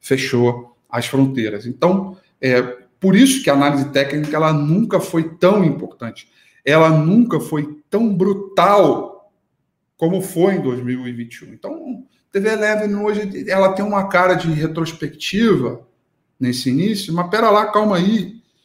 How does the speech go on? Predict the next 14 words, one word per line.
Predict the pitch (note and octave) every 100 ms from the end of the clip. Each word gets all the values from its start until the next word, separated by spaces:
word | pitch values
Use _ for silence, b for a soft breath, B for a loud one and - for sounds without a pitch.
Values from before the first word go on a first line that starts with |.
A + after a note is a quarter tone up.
| _
que | -
tem | - G3
muita | F3+ A#3 A#3
coisa | - F#3 F3+
pra | F3
gente | F3
falar | E3+ E3+
de | E3
dois | E3+ D#3+
mil | E3
e |
vinte | E3 F3 -
e |
um, | E3+ D3+ C3+